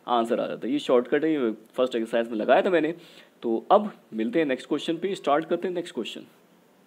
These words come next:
तो ठीक है, स्टार्ट करते हैं फोर्थ क्वेश्चन। थर्ड क्वेश्चन के दो पार्ट बचे हुए हैं, तीन पार्ट शायद बचे हुए हैं, वो होमवर्क में अगर डाउट हो तो बताइएगा,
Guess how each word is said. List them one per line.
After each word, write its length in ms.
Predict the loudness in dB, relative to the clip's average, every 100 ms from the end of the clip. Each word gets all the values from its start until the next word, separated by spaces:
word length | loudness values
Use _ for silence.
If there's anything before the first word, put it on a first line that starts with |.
| _ _ _ -20 _
तो 100 | -6
ठीक 160 | -2 -2
है, 60 | 4
स्टार्ट 280 | 8 8
करते 220 | 8 4 4
हैं 120 | 2
फोर्थ 320 | 2 4 4
क्वेश्चन। 460 | 4 2 2 -2 -2
थर्ड 380 | -4 2 2 4
क्वेश्चन 360 | 0 0 0
के 80 | -2
दो 260 | 0 4 4
पार्ट 260 | 6 4
बचे 300 | 4 0 4
हुए 200 | 4 4
हैं, 240 | 2 2 -2 -4
तीन 300 | -2 -2 0 4
पार्ट 220 | 6 6
शायद 200 | 2 0
बचे 260 | 2 4 4
हुए 220 | 6 4
हैं, 100 | 0 -6 -16 -6
वो 160 | -2
होमवर्क 440 | 0 0 6 6 6
में 120 | 2
अगर 140 | 2 2
डाउट 340 | 6 4 4
हो 120 | 0
तो 120 | 0 0
बताइएगा, 600 | 2 4 4 4 2